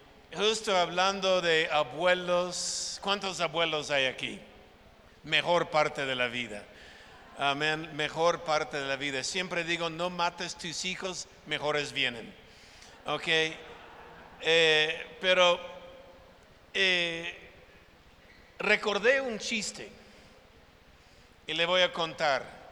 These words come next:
Habla-, eh, ahí arriba, hablando de abuelos y nietos y,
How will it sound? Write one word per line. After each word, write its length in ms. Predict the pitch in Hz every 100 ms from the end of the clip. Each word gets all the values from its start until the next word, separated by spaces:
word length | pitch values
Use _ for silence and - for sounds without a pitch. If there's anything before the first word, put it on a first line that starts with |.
| - - - -
Habla-, 400 | 147 151 160 160
eh, 240 | 156 147 156
ahí 240 | 160 180
arriba, 400 | 170 160 170 165
hablando 380 | 143 151 160 160
de 300 | 147 143 139
abuelos 640 | 135 131 156 156 156 143
y 80 | 143
nietos 640 | 139 151 156 - 151 147 131
y, 320 | 139 127